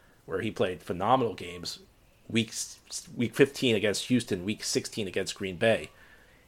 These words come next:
His rookie season, twenty thirteen, Geno Smith played a very strong December. He was really in bad shape around November of that year, and then December came along. He played better. It seemed like he was on an upward trajectory. And,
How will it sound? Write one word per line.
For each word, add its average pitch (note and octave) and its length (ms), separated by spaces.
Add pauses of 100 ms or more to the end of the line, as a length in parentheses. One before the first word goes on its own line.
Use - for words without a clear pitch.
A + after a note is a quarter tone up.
(120)
His C#3+ 180
rookie D3 220
season, A#2 320
twenty A#2 240
thirteen, A2+ 440
Geno A2+ 220
Smith B2 360
played F#2 160
a F2 40
very G2 260
strong F#2+ 600 (420)
December. - 580 (440)
He G#2 260
was - 280 (340)
really G#2 480
in F2+ 80
bad G#2 340
shape A2+ 460 (400)
around G2+ 240
November G#2 520
of F#2 120
that F#2+ 300
year, F#2 240
and G2 100
then F#3 220 (300)
December C3+ 380
came G#2 220
along. G2 280
He C3+ 100
played G#2+ 280
better. A#2+ 220
It F2 120
seemed B2 180
like G2+ 140
he C3+ 120
was A2+ 140
on F#2 140
an F2+ 100
upward F2+ 320
trajectory. E2 600
And, F#2 200